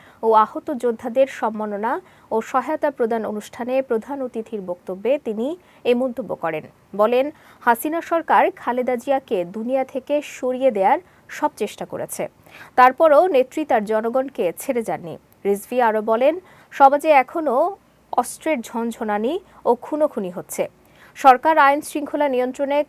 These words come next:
কঠোর হলে এ হত্যা খুন হতো না। নির্বাচনকে সামনে রেখে সামাজিক সন্ত্রাস রোধে সরকারকে কঠোর হবার আহ্বানও জানান বিএনপির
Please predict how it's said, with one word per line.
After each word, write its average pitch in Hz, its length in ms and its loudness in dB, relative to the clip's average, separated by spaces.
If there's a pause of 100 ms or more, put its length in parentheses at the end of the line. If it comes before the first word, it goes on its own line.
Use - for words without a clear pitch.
কঠোর 233 400 -2
হলে 269 220 0 (220)
এ - 20 0 (120)
হত্যা 269 340 0 (100)
খুন 285 180 -4 (320)
হতো 214 260 -2
না। - 60 -10 (420)
নির্বাচনকে 254 600 4
সামনে 311 300 0
রেখে 311 200 -6 (160)
সামাজিক 277 400 -2 (100)
সন্ত্রাস 254 340 -4 (120)
রোধে 262 280 -2 (360)
সরকারকে 269 600 0 (280)
কঠোর 247 380 0
হবার 247 300 2 (200)
আহ্বানও 254 460 -2
জানান 262 240 -2 (400)
বিএনপির 269 440 -2